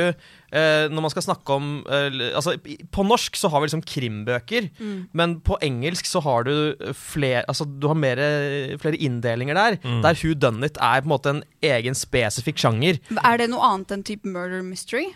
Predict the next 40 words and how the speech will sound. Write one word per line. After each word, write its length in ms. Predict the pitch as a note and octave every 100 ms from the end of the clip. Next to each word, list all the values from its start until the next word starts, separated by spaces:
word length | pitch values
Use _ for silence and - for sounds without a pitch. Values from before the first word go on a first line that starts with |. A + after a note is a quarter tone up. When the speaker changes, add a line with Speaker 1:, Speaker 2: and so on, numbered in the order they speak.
| -
Speaker 2:
eller 160 | C4+ C#4+
er 200 | C4+ G3
det 100 | G#3
Speaker 1:
Nei, 240 | G3+ G#3 G3+
det 140 | F#3
er, 120 | G3 G3
nei, 260 | D#3 F#3+
det 140 | E3+ D3+
er 100 | F3+
stort 380 | - E3+ E3+ -
sett, 320 | D3+ D3+ -
eh, 140 | D#3+
det 160 | F3 F3+
samme, 260 | - E3+ A#3+
men 200 | G#3+ G3+
for 140 | G#3+
å 100 | A3
Speaker 3:
Nei. 80 | G#3
Speaker 1:
le-, 40 |
jeg 60 | F3
kan 160 | G#3+ G3 F#3
lese, 580 | A3 F#3 C#3 E3+ E3 E3
eh, 320 | D#3+ E3 D#3+
det 260 | D3+ C#3+ C3+
som 160 | D#3 C#3+
er 140 | C3
liksom 380 | C3+ C3+ C3 B2
definisjonen, 880 | B2+ - D3 - C#3+ A#2+ B2 C4 A3+ -
Speaker 2:
Mm. 320 | C#4+ C4+ C#4 E3
Speaker 1:
eh, 220 | E3+ E3+
og 100 | F3
det 80 | E3
er 100 | D3
at 120 | C#3+ -
det 80 | C3+
er 120 | C3+
en 80 | C#3+
kompleks, 880 | - F3 - F3 - - - - -
eh, 460 | B2 D#3 D#3+ D#3 - - -
plottdrevet 880 | - D3 - - D3 D3 B2+ E3